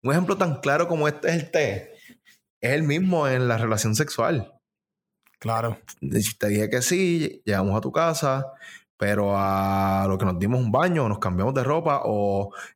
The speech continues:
Speaker 1: llegamos a donde iba a ser el acto, en verdad ya, ya no tengo ganas, no tengo deseo. Pues hay que respetar ese no.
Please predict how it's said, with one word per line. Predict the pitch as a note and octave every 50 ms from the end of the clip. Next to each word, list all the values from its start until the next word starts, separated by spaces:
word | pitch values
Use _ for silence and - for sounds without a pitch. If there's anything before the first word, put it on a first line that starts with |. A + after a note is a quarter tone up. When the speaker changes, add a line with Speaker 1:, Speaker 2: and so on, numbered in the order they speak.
| _ -
Speaker 1:
llegamos | - F#2+ F#2 F#2+ G#2 B2 B2+ C#3
a | C#3
donde | C#3 C#3 C3+ C3 C3 C3
iba | C3+ C3 C3 C3+ C3
a | C3
ser | C3 D#3 C#3+ D3
el | F3
acto, | A#3+ C4+ C4 - - E3 D#3+ - - - _ _ _ _ _
en | - F#2+ F2+
verdad | F2 E2+ G2 C#3+ -
ya, | - G#2+ G2+ G#2 G2+ G2+
ya | G2 F#2+
no | F#2+
tengo | F#2+ G#2 G#2
ganas, | F#2+ G2+ C3+ F#3 G3+
no | D3 A2+
tengo | - A2 A#2+
deseo. | A#2+ G#2 - D#3+ F#3 G#3 F3+ F3 - - _ _ _ _ _ _ _ _ _ _ _ _ _ _ _ _ _ _ _ _ -
Pues | - - -
hay | G2+ G2+ F#2+
que | - A#2+
respetar | C#3 C#3+ C#3 - B2+ F#2+ G#2 A2+ -
ese | D#3 C3 - B2+ B2 B2 B2 G#2+
no. | G2 A#2 E3 - - _